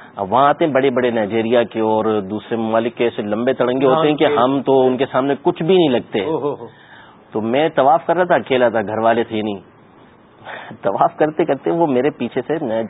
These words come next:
Speaker 1: سوڈان کا تھا شاید، لمبا چوڑا، اس نے صرف مجھے انگلی سے یوں کر دیا۔
Speaker 2: اللہ اکبر۔
Speaker 1: میں سائڈ میں، یعنی مجھے ہونے کی ضرورت نہیں پڑی، اس کی انگلی سے سائڈ میں ہو گیا۔ اب وہ ت-، تھی ٹھیک ٹھاک تکلیف کا موقع تھا لیکن میں مسکرا دیا۔ تو،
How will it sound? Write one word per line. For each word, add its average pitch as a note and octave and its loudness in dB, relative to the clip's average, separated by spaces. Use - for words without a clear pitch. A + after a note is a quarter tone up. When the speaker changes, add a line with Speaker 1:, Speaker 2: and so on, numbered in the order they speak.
Speaker 1:
سوڈان A2 -2
کا C#3 2
تھا B2 -2
شاید، A2+ -6
لمبا A#2 2
چوڑا، F#2+ -4
اس - -8
نے G3 0
صرف G3 -2
مجھے F#3 2
انگلی D#3+ 2
سے E3 2
یوں C#3 4
کر A#2 4
دیا۔ F#2+ -4
Speaker 2:
اللہ D#3 -4
اکبر۔ D#3+ -6
Speaker 1:
میں B2+ 0
سائڈ A#2 -2
میں، G3 0
یعنی F3 2
مجھے B2+ 0
ہونے C#3 2
کی F3 2
ضرورت D#3+ 0
نہیں A3 2
پڑی، F#3 2
اس D#3 -2
کی E3 4
انگلی D3+ 2
سے D#3+ 0
سائڈ B2 4
میں B2+ -2
ہو G2 -2
گیا۔ F#2+ -8
اب G#2 0
وہ B2+ 4
ت-، - -12
تھی G2 -8
ٹھیک F#2+ -12
ٹھاک C#3+ 0
تکلیف C3 -4
کا E3+ 2
موقع D3+ 2
تھا D3+ 2
لیکن C#3+ 0
میں C3+ 0
مسکرا A2+ -2
دیا۔ C#3 0
تو، D3+ 0